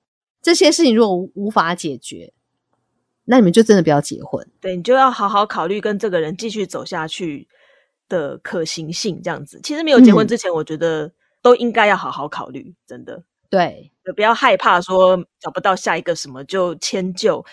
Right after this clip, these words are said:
Speaker 2: 其实这些问题啊，以后都还是会不断的发生。
Speaker 1: 对啊，你就看，光友情都可以看出来了啊。
Speaker 2: 没错。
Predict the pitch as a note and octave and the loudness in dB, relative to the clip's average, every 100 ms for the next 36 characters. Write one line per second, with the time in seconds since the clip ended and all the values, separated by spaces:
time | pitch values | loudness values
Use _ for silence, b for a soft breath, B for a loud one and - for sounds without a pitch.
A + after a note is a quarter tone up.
0 | b - G#3 B3 A#3+ C4 F#3 - C#3 C#3+ | b -10 -2 2 4 4 2 -4 -12 -10
1 | C3+ D#3 A3 G3 G3+ C#3 E3+ F3+ C#3+ A#3 | -10 -6 -4 -4 -6 -6 -4 -6 -4 -2
2 | G3+ C#3 D3 C3+ C#3+ C#3+ A#2+ F#3 _ _ | -2 -4 -12 -12 -10 -12 -12 -16 _ _
3 | _ _ - D#3 B2 D2 C#2 _ _ _ | _ _ -10 -8 -8 -14 -20 _ _ _
4 | - G#3 F#3 C4 C#4+ A#3+ - b b - | -4 -2 0 -2 0 -2 -4 b b 4
5 | C#4 C#4 F#3 F3 F#3+ G3 A3+ B3 D#3 A3 | 4 6 2 0 -2 -2 -2 -2 -4 -4
6 | F#3 - E3 D#3 G#2+ F2 C3 F#2+ F3+ F3+ | -6 -6 -6 -8 -8 -14 -18 -16 -14 -2
7 | E4+ - | 0 0